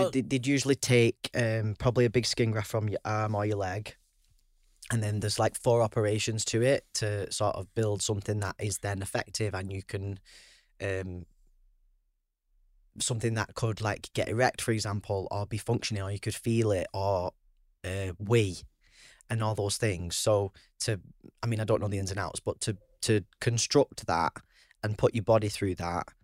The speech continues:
Speaker 2: it's about four operations, which means probably, like, years of recovery and years of putting my life on pause that I'm
Speaker 1: Yeah.
Speaker 2: not ready to do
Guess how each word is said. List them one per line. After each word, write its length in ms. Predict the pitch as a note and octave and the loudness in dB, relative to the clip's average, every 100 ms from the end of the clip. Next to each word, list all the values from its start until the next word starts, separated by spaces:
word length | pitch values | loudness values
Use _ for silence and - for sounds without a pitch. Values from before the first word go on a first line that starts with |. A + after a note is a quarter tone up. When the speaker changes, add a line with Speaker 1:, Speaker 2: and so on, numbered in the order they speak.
| _ _ _ _ _ | _ _ _ _ _
Speaker 2:
it's 200 | G2+ - | -6 -4
about 300 | G2+ G2+ G#2+ | -2 0 -2
four 240 | - A2 G#2+ | 2 2 2
operations, 640 | - G#2 G2+ - A2 G#2 | 0 0 0 2 0 0
which 200 | G#2 - | -4 -4
means 500 | G#2 G2+ F#2+ - - - | -4 -4 -2 -4 -4 -8
probably, 280 | G#2+ G2+ G2+ | -8 -4 -2
like, 180 | F#2 - | -2 -4
years 400 | G2+ G#2 G2+ G2+ | -2 0 0 0
of 160 | G2 | -2
recovery 640 | G#2 - G#2+ G#2+ A2 A2+ - | -4 -2 -2 2 4 4 0
and 220 | G#2 G2+ F#2+ - - - - | -2 -6 -8 -16 -20 -16 -4
years 360 | G#2 A2+ G2+ | 2 4 2
of 140 | G#2+ - | 0 -4
putting 240 | B2+ A2+ | -4 -2
my 120 | G#2 | -2
life 320 | G2 F#2 G#2 | -2 -2 0
on 140 | A#2 A2 | 0 0
pause 440 | - G2 G#2+ A2 | -2 -2 0 -2
that 140 | - F#2+ | -2 -2
I'm 100 | F#2 | -2
Speaker 1:
Yeah. 60 | |
Speaker 2:
not 160 | G#2 - | -4 -4
ready 220 | G#2+ G2 G2 | -4 -4 -4
to 160 | - | -4
do 380 | F#2+ G2+ G2 | 0 0 0